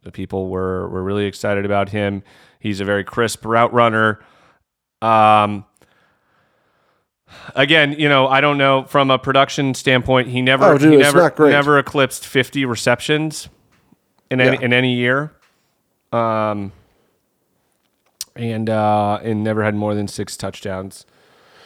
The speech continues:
Speaker 1: So that's, that's a
Speaker 2: Yeah.
Speaker 1: little concerning. Um,
Speaker 2: I had, I had mentioned to you on the last episode that there was, like, a lot of throwing, throwing the production out the window here.
Speaker 1: Yep.
Speaker 2: Um,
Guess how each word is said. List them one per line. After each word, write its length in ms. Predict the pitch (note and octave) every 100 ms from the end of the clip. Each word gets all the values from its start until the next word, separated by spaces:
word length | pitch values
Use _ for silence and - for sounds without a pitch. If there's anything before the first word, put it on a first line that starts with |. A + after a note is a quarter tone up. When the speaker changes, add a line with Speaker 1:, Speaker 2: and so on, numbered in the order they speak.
| -
Speaker 1:
So 160 | -
that's, 360 | B2+ C3 - -
that's 260 | - C#3 -
a 40 |
Speaker 2:
Yeah. 80 | E3+
Speaker 1:
little 200 | E3+ C3+
concerning. 640 | C#3+ B2+ C3+ B2 A#2 A#2 A2+ - - - -
Um, 540 | A#2 A2 G#2+ G#2+ G#2+ - _ -
Speaker 2:
I 60 | E3+
had, 160 | E3
I 100 | -
had 120 | F3+ D#3+
mentioned 320 | F#3 F3+ D3+
to 80 | D#3
you 140 | D3
on 80 | D3
the 80 | C3
last 280 | C3 C3
episode 540 | C#3+ B2+ - C#3 B2+ B2
that 140 | B2+
there 120 | C3+
was, 160 | C3+ B2+
like, 120 | C3+
a 60 | C3
lot 200 | B2+ B2+
of 140 | B2
throwing, 560 | - C#3 B2+ B2 A#2 F2 -
throwing 320 | - D3 C3 B2+
the 80 |
production 440 | A#2+ B2 B2 - B2+
out 140 | B2
the 80 | B2
window 360 | B2 A#2+ A#2+ A#2+
here. 440 | B2+ A#2+ A#2+ A#2 _ _ _ -
Speaker 1:
Yep. 240 | C3 C3+
Speaker 2:
Um, 520 | C3+ C3 B2 G#2+ F#2+